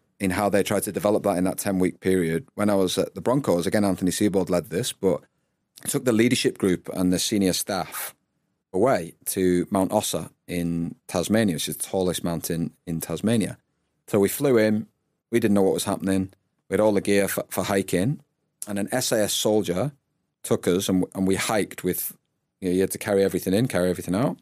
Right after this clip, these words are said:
Uh, with about twenty-five, thirty kilos, which, you know, is nothing like the S A S carry, but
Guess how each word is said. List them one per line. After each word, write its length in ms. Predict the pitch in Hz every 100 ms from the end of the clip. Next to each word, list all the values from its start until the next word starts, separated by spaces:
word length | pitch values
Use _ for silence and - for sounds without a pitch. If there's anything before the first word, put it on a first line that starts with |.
| _ _ _ _ _ _
Uh, 240 | 90 92 90
with 100 | 127
about 240 | 117 101
twenty-five, 460 | - 113 110 107 98
thirty 260 | 110 98 -
kilos, 500 | - 101 87 90 101
which, 360 | - - -
you 80 | 90
know, 120 | 98
is 120 | 85
nothing 260 | 98 92 92
like 140 | 85
the 100 | 73
S 140 | 87 -
A 80 | 87
S 100 | -
carry, 280 | 78 80
but 260 | 80 90